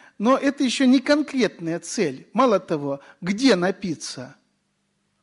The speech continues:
Из какого источника? То есть вот возникают у нас желания некоторые, потребности, которые еще не, не имеют определенной цели.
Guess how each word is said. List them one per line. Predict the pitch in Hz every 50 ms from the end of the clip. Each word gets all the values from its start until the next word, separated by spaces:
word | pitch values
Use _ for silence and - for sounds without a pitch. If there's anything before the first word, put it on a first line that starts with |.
| _ _
Из | - 185 -
какого | - 226 208 302 285 262 254 233
источника? | - - - 180 156 143 - - 151 143 131 - - 147 143 - _ _ _ _ _ _ _ _ _ _ _ _ _ _ _ - - - _ -
То | 247
есть | 254 220 - - - _ _ _ _ _
вот | - - 247 247 - - - _
возникают | - 202 220 202 233 269 262 - 320 294 233 - 208
у | 208
нас | 208 226 208 165 - - - -
желания | 202 139 196 190 175 165 175 208 240 262
некоторые, | 262 269 269 220 - 190 - - 165 151 143 160 170
потребности, | - 240 226 - 247 226 180 151 147 143 139 - - - - - 131 - _ _ _ _ _ _ _ _ _ _ _ _ _ _ _ _ _ - - - _ - 196
которые | - 196 185 294 302 294 277
еще | 254 - - 277
не, | 262 240 240 247 277 302
не | 262 - 269 285 294 285
имеют | 294 285 285 285 254 196
определенной | 240 - - 226 202 226 220 240 226 220 220 220
цели. | 214 - - 175 139 123 123 131 127